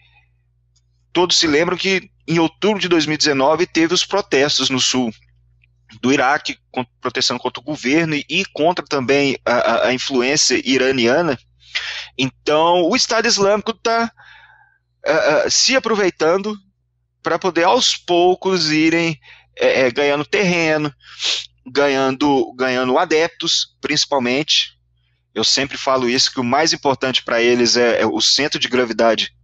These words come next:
desses grupos é o, o recrutamento. Então, enquanto tiver pandemia e, e, e, e uma, e a falta de uma resposta desses governos, tanto do Egito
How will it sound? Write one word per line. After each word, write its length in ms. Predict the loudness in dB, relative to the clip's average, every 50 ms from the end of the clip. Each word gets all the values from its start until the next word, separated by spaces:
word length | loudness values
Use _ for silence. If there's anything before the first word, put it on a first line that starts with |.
| _
desses 320 | -4 -2 -2 0 0 0 -2
grupos 440 | -2 -2 -2 -2 -2 -2 -2 2 4
é 320 | 4 6 6 4 2 0 -2
o, 280 | -2 -2 0 0 0
o 40 | 0
recrutamento. 840 | 0 0 -2 -2 -4 -4 -2 -2 -2 0 0 0 -2 -2 -4 -8 -8 _ _ _ _ _ -20 -20 _ _ _ _ _ _ _ _ _ -8
Então, 840 | -8 -8 -6 _ -2 0 2 4 4 4 4 4 4 2 2 0 -2 _ _ _ _ -8 -4
enquanto 640 | -2 -2 -2 _ -2 0 2 2 2 0 -2 -4 -4
tiver 320 | -4 -2 0 2 0 0 2
pandemia 580 | 0 -2 0 0 0 0 0 2 2 4 4
e, 160 | 4 2 0 0
e, 380 | 0 0 0 2 2 0 0 0
e, 160 | 0 -2 -2 0
e 80 | -2 -2
uma, 240 | 0 0 0 0 0
e 240 | 0 -2 -2 -4 -6 _ _ _ _ _ -20 -20 _ -20 -20 -20 -16 -8
a 80 | -8 -8
falta 520 | -6 -6 -4 0 2 2 2 2 2 0
de 100 | -2 0
uma 80 | 0 2
resposta 560 | 2 2 0 0 0 2 2 2 2 0 -2
desses 220 | -2 0 0 0 -2
governos, 560 | -2 -4 -2 -2 0 0 0 -2 -2 -4 -6
tanto 340 | -6 -4 -4 -4 -4 -4 -2
do 80 | -2 0
Egito 460 | 0 0 0 0 -2 -4 -6 -10